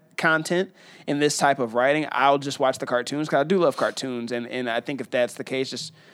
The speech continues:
make 'em cartoons. I'll watch that. Um, I don't know if I'm here for all the other content that I,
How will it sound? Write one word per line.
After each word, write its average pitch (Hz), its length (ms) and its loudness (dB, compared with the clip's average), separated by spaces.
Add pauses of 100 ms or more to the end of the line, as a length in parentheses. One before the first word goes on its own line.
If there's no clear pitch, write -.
(180)
make 165 160 4
'em 175 80 0
cartoons. 156 500 2
I'll 131 160 2
watch 139 260 2
that. 139 420 2 (120)
Um, 123 360 -2 (100)
I 143 80 -2
don't 143 120 0
know 139 60 0
if 127 120 -4
I'm 127 80 -6
here 131 260 -2
for 123 200 -4
all 127 160 4
the 127 140 -2
other 117 120 -2
content 123 560 -6
that 120 360 0
I, 123 160 0